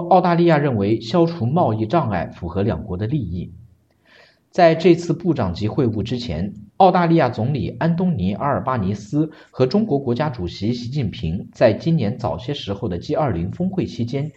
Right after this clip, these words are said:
进行了一对一的谈话。阿尔巴尼斯指出，与中国建交五十周年是进行双边讨论的一个重要机会。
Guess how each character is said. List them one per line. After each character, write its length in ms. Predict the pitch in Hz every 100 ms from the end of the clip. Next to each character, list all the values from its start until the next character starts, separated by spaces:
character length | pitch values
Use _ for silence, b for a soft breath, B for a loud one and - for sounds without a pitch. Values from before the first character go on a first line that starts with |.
| b -
进 200 | 120 90
行 240 | - 85
了 220 | 95 92
一 140 | 151 170
对 120 | 127
一 200 | 110 165
的 100 | 107
谈 200 | - -
话。 440 | - 104 - - _ _ _ _ _ _ -
阿 80 |
尔 160 | 185 151
巴 140 | 165
尼 160 | 160 131
斯 320 | 127 147 151
指 240 | 147 110 101
出， 420 | - 135 143 -
与 120 | 120
中 200 | 120 233
国 140 | - 131
建 240 | 185 139
交 160 | 160 156
五 240 | 123 87
十 140 | -
周 180 | 120 185
年 300 | 165 82 82
是 200 | - 120
进 240 | 104 139 104
行 200 | 90 101
双 320 | - 165 170
边 200 | 175 170
讨 220 | 170 80
论 160 | 98 95
的 100 | 87
一 140 | 87
个 100 | 107
重 220 | 101 135
要 100 | 95
机 220 | 82 139
会。 260 | 160 -